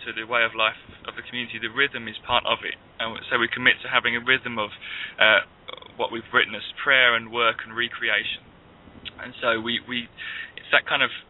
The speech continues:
um, work-life balance, but with a spiritual element thrown in as well. So we've got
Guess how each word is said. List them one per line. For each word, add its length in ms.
um, 380
work-life 720
balance, 400
but 160
with 80
a 160
spiritual 400
element 320
thrown 160
in 80
as 160
well. 160
So 160
we've 80
got 120